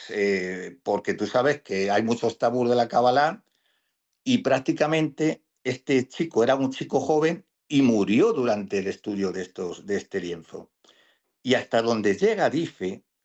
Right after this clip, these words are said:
que el signo del laberinto y en espiral es una forma común en la Kabbalah, llamada Gilgul. Y está hablando, bueno, no te voy a, a le-, a, a, a, a parafrasear todo el estudio, pero sí dice que el número ocho, que puede tener el valor infinito,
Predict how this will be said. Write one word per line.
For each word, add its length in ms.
que 100
el 80
signo 360
del 140
laberinto 600
y 40
en 80
espiral 600
es 200
una 160
forma 360
común 300
en 140
la 120
Kabbalah, 500
llamada 680
Gilgul. 600
Y 120
está 180
hablando, 320
bueno, 240
no 100
te 100
voy 80
a, 80
a 200
le-, 180
a, 60
a, 440
a, 20
a 60
parafrasear 640
todo 260
el 60
estudio, 560
pero 220
sí 160
dice 360
que 100
el 80
número 380
ocho, 480
que 120
puede 280
tener 240
el 60
valor 260
infinito, 720